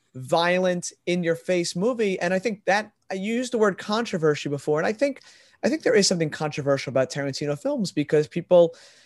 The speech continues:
have now grown to expect over the top violence, over the top profanity, but still casual conversation and dialogue amongst people of all walks of life.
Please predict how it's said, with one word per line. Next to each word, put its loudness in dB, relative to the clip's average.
have 4
now 6
grown 6
to 0
expect 0
over 2
the -6
top 0
violence, -2
over 2
the 0
top -4
profanity, -2
but 4
still 6
casual 4
conversation 0
and -2
dialogue 4
amongst -4
people 2
of 2
all 6
walks 0
of -4
life. -4